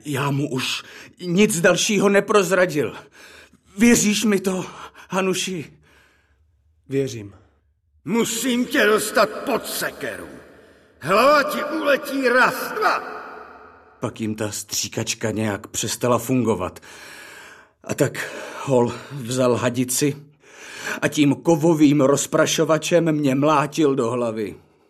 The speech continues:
Speaker 1: Zima mě roztřásla natolik, že jsem ve vaně upadl. Hall mě praštil násodou od koštěte do zad.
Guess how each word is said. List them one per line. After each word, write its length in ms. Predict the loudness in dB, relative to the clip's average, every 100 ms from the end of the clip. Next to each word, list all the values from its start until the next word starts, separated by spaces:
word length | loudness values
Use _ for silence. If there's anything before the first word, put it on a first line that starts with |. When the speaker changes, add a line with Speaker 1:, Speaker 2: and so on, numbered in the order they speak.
| _ _ _ _ _ _ -14
Speaker 1:
Zima 420 | -8 -6 -4 -4
mě 280 | -4 -6 -10 _ _ _ -20 -20 -20 -8
roztřásla 800 | -6 -6 -6 -4 -2 -2 -2 -2
natolik, 720 | -2 -2 -2 -2 -4 -12 -18 -20 -20 -20 _ -20 -18
že 260 | -14 -10
jsem 300 | -8 -4 -4
ve 100 | -4
vaně 300 | -2 -2 -4
upadl. 580 | -8 -8 -8 -6 -8 -10 _ _ _ _ _ _ _ _ -12
Hall 300 | -6 -2 0
mě 240 | -2 -4
praštil 720 | -6 -4 -2 -2 -4 -4 -4 -6
násodou 580 | -4 -4 -2 -2 -2 -2
od 220 | -4 -6
koštěte 560 | -4 -2 0 0 0
do 160 | 0 -2
zad. 300 | -4 -8